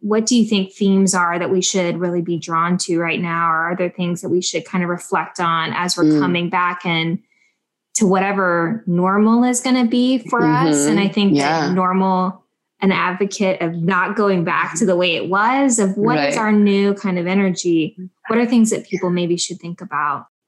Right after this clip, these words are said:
Speaker 2: Yeah, so I think that we are really entering into a time where, um, the universe wants us to be in alignment with our soul and our soul's purpose. So,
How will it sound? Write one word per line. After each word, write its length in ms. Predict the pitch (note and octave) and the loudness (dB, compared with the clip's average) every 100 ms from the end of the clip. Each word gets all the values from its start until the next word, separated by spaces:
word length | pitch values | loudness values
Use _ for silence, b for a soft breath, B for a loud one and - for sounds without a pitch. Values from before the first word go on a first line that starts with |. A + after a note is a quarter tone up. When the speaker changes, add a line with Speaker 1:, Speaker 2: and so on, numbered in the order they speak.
| - | -2
Speaker 2:
Yeah, 180 | B3+ | 0
so 260 | C#4+ - G#3 | 0 -2 0
I 140 | F3+ F3+ | 0 -2
think 320 | - A3+ - | 0 -2 0
that 240 | G#3 - | -2 0
we 180 | D#3+ F3+ | 2 2
are 300 | E3+ E3+ E3 C#3 | 2 0 0 0
really 320 | D#3 D#3 D#3+ - | 0 0 0 -2
entering 480 | D3+ D3+ - D#3 D#3 | -4 -4 -2 0 2
into 320 | D3+ D3+ - | 2 0 0
a 60 | C#3+ | -2
time 640 | - D#3+ C#3+ C#3+ C#3+ C#3+ - | -2 -2 -2 0 2 2 2
where, 760 | C#3 D3 C#3+ C#3 C3+ C3+ C3 - | 2 2 2 2 2 0 -2 -2
um, 340 | B2 C3 C3 B2 | 0 2 0 2
the 100 | C#3+ | 2
universe 640 | C3+ D#3 E3 F3 D#3+ - | 2 2 2 0 -2 -6
wants 320 | C#3+ C#3 C#3 | -4 -4 -4
us 260 | C#3 C#3 - | -4 -6 -8
to 100 | - | -4
be 180 | C#3 C#3+ | 0 2
in 120 | D3 | 2
alignment 680 | C#3+ C#3 C3+ C3+ C#3 C#3+ C#3+ | 0 0 -2 0 0 0 -4
with 320 | C#3+ C#3 C3 - - | -2 -2 -4 -10 -6
our 200 | C#3+ C3+ | -4 -4
soul 600 | - - C3 C3 F3 G#3 - | -4 -2 0 0 0 -2 -4
and 100 | D3+ | -2
our 160 | C#3+ | -2
soul's 460 | D3 - C#3 C3+ C#3 | -4 -2 0 0 -4
purpose. 560 | - E3+ E3 G#3+ B3 - - - | -4 -4 -2 -4 -6 -12 -16 -6
So, 420 | E3+ D3+ D3+ | -2 0 -2